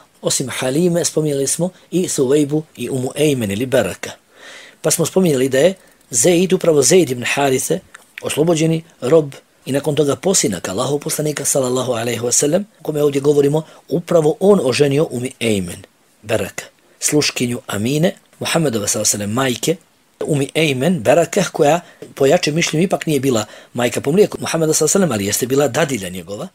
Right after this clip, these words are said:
vodila brigu o njemu i čuvala ga i pazila i bila vjerovatno možda dvadeset godina čak starija od Zejda tada,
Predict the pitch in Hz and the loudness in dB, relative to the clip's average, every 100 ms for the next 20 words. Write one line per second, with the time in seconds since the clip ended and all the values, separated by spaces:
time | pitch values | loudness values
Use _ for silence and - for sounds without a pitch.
0 | _ _ _ - 147 139 123 151 139 143 | _ _ _ 0 2 2 0 0 2 2
1 | 170 147 95 80 - - 151 156 147 101 | 0 -2 -4 -10 -12 0 2 4 2 0
2 | - - 165 147 156 - _ - 127 117 | -4 -2 0 4 4 2 _ -4 -2 2
3 | 143 131 123 127 160 156 147 143 - 127 | 2 4 4 4 2 2 2 0 -2 -4
4 | 139 156 143 147 131 113 113 151 147 123 | 0 0 2 4 4 2 0 2 2 0
5 | 107 160 170 117 92 110 - - 123 120 | 0 2 2 0 -4 -6 -4 2 2 4
6 | 95 92 90 101 139 135 107 - 160 160 | 0 -2 -6 2 4 4 0 0 2 4
7 | 202 | 2